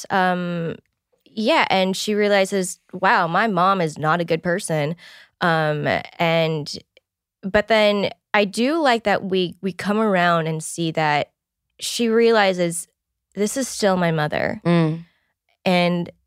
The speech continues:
Speaker 1: yeah, and I don't know if it's, like, a Stockholm <laughs> Syndrome thing
Speaker 2: Yeah.
Speaker 1: where it's like you'll just always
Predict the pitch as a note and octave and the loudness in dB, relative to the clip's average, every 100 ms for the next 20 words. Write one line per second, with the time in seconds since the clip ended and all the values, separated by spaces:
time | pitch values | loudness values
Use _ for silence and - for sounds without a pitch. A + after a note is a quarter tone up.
0 | _ _ - G#3 A#3 B3 - G#3 G3+ A3+ | _ _ -10 -2 2 2 2 0 2 2
1 | A#3+ B3+ B3+ B3 A#3+ A#3+ A#3 - - G#3 | 2 2 2 0 -2 0 0 -2 -4 -4
2 | - F#3+ F#3 F#3+ F#3 - F3+ E3+ D#3+ E3+ | 0 0 0 -6 -6 -4 -4 -2 -6 -2
3 | F3 F3+ F3 G3+ F#3+ F#3+ F3+ F#3 F#3 E3+ | 2 4 4 4 2 0 0 -4 -2 -6
4 | - C#3+ D3+ E3 F3 - | -4 -4 -2 -2 -6 -14